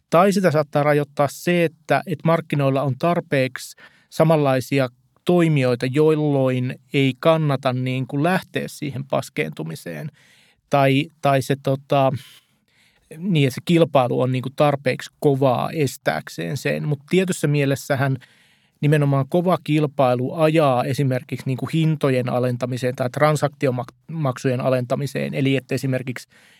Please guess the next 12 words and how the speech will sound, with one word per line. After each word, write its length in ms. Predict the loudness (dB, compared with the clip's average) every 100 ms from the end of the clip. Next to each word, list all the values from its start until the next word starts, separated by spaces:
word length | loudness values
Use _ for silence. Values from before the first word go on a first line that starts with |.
| -6
jos 100 | 0
ajatellaan 420 | 2 2 0 2
Toria, 420 | 2 2 0 -2 -6 _ _ -2
niin, 300 | 2 2 0 _
niin 280 | -4 -2 -2
tota, 580 | -2 -4 -2 0 2 0 -4
että 340 | -8 -8 -6 -6 -2
myyjiltä 680 | 2 4 4 2 -2 -4 -6 _ _ _ -4
ei 160 | -2
perittäisi 720 | 2 2 2 -4 -2 -2 -2 -2
ilmoittamisesta 720 | 0 -2 -4 -4 -4 -6 -4
maksuja 560 | -4 -4 -8 -6 -6